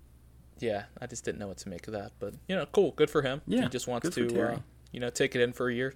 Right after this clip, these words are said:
Speaker 1: I'm sure that's what he's, what he's up to.
Speaker 2: That's it.
Speaker 1: But, uh, you know, that's our show for today. We are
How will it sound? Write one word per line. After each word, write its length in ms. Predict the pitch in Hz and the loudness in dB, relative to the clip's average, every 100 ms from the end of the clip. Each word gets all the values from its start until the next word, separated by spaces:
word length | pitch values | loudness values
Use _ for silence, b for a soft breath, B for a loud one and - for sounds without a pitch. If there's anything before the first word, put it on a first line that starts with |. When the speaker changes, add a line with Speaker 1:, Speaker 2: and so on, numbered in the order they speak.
| - | -8
Speaker 1:
I'm 100 | 123 | -6
sure 160 | 123 | -2
that's 220 | 120 117 | -2 -2
what 100 | 127 | -4
he's, 220 | 120 120 - | -6 -8 -6
what 140 | 131 | -4
he's 100 | 123 | 0
up 160 | 120 - | 0 0
to. 200 | 127 - B B | -4 -4 B B
Speaker 2:
That's 140 | - - | -6 0
it. 180 | - - b b b b b - 135 | 0 0 b b b b b -18 8
Speaker 1:
But, 260 | 160 170 170 | 12 12 12
uh, 200 | 175 175 | 12 12
you 80 | 170 | 10
know, 140 | 175 160 | 6 8
that's 260 | 165 214 | 6 8
our 140 | 226 196 | 8 10
show 260 | - 180 | 10 10
for 160 | 185 180 | 10 4
today. 600 | - 135 143 156 180 180 | 4 6 10 10 8 4
We 300 | 131 131 165 | 0 6 10
are 380 | 170 160 151 151 | 10 12 10 6